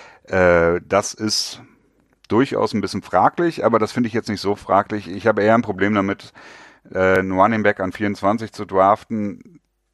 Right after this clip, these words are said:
finde ich generell, es ist, bin ich kein großer Freund von. Es kann manchmal gut sein, aber insgesamt, na. Und dann ein Box-Safety mehr oder weniger dann auch noch an siebenundzwanzig zu draften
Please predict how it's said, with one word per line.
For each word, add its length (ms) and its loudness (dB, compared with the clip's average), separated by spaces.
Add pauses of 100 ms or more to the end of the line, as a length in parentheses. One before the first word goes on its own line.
(120)
finde 200 -8
ich 100 -18
generell, 600 2 (1040)
es 160 -20
ist, 260 -16 (140)
bin 300 -2
ich 100 -2
kein 260 -2
großer 280 2
Freund 320 0
von. 140 -2
Es 180 -8
kann 200 -2
manchmal 380 0
gut 220 -6
sein, 340 2 (580)
aber 360 -4
insgesamt, 520 -4 (120)
na. 500 2 (720)
Und 220 -2
dann 360 0
ein 280 -4
Box-Safety 680 0
mehr 180 0
oder 160 0
weniger 320 -2
dann 200 0
auch 180 4
noch 160 2
an 140 -2
siebenundzwanzig 520 -4
zu 120 -10
draften 480 0